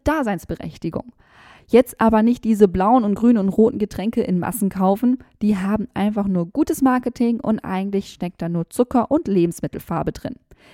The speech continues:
Jetzt kann man natürlich sich Elektrolytmischungen kaufen. Geht,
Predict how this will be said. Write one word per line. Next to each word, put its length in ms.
Jetzt 220
kann 140
man 100
natürlich 440
sich 260
Elektrolytmischungen 1080
kaufen. 420
Geht, 280